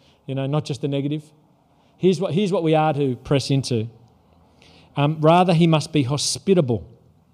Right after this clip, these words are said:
Being hospitable begins by noticing people. If you're not someone who even notices people when they walk past you, and some of you are better than that, b-, better than others at it here in church,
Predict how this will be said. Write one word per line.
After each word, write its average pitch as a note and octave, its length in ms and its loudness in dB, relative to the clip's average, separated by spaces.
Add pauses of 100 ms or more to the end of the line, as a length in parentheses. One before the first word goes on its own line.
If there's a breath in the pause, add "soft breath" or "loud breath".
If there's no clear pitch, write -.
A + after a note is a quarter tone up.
(1000 soft breath)
Being A#3+ 220 0
hospitable E3 840 -2 (300)
begins E3+ 800 -4
by D3 340 -4
noticing E3 760 -2
people. B3 580 -8
If D#3 180 -8
you're G#3 80 0
not A3+ 160 -6
someone F#3 220 -2
who E3+ 100 2
even C#3+ 320 -2
notices C#3+ 460 -2
people C3+ 300 -4
when C3+ 120 -4
they C3 140 -4
walk C3 240 -4
past C#3 400 -10
you, A#3 140 -10 (960 soft breath)
and C3 100 -6
some F#3+ 160 0
of F#3+ 60 2
you E3+ 80 6
are D3+ 40 4
better D3 320 0
than D3+ 180 -4
that, D#3 240 -6 (300)
b-, E3+ 140 -8
better D3+ 300 0
than C#3 120 -4
others C#3+ 300 -2
at C#3+ 160 0
it - 140 -10
here D3 200 -2
in C3+ 120 -4
church, - 560 -8